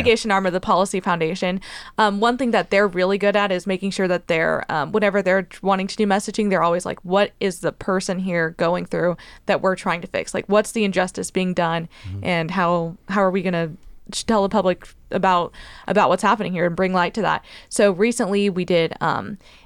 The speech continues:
Speaker 1: in San Marcos, there's a property rights case that's happening where this family has, um, a house that they have, and it has a, um, a metal grate on the outside. It's just decorative. Um,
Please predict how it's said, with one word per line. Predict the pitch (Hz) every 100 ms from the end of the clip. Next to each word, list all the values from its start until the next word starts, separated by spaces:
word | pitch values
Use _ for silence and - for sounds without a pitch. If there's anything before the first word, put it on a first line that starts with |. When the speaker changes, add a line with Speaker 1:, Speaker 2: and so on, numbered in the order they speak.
| -
Speaker 1:
in | 202 185 175
San | 226 208
Marcos, | 185 180 202 185
there's | 170 180
a | 131
property | - 214 214 214
rights | 208 202 202 -
case | 202 208
that's | 196
happening | 214 185 196 190 185 190 -
where | 180 165
this | 175 196
family | 220 190 190 190
has, | 185 160 156 185 -
um, | - 107 214 196 - - - 233
a |
house | 226 311 -
that | 208
they | 196
have, | 196 175 180 -
and | 185
it |
has | 190 180 180 -
a, | 180 180 175 175 - -
um, | 165 139 - -
a | 214
metal | 247 269 269
grate | 208 202 -
on | 220
the | 202
outside. | 202 190 175
It's | 180
just | - 220 -
decorative. | 170 180 170 190 - - - - -
Um, | 170